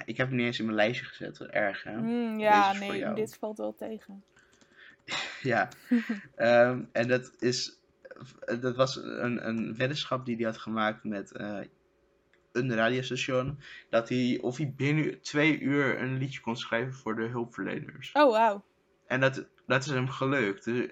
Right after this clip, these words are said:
Speaker 1: en ik ben ook geabonneerd op hem op YouTube. Dus toen kwam ik ineens die clip tegen, eh, van, van dat nummer. En het is oprecht een heel mooi nummer. Dus ik zou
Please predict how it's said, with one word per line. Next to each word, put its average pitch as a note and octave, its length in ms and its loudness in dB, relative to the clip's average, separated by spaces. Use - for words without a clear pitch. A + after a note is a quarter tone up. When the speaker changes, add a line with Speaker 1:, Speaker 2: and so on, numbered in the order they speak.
Speaker 1:
en A#2 180 -2
ik A#2+ 120 -4
ben A#2+ 140 0
ook A#2+ 180 0
geabonneerd A#2 540 0
op A2+ 60 -8
hem G2+ 180 -6
op G2 100 -16
YouTube. A#2+ 460 -4
Dus G#2+ 160 -4
toen A2 160 -6
kwam A2+ 180 -4
ik A#2+ 100 -8
ineens A#2 320 -6
die A2+ 180 -14
clip C3 280 -4
tegen, - 480 -10
eh, G2+ 400 -2
van, A2 260 -2
van B2 100 -4
dat G#2+ 180 0
nummer. A#2 460 -4
En A#2+ 180 0
het A2+ 140 -4
is C3+ 120 -8
oprecht B2+ 400 2
een D3 80 -4
heel B2 140 0
mooi A#2 200 0
nummer. A2+ 600 -2
Dus - 420 -6
ik - 180 -8
zou G2 260 2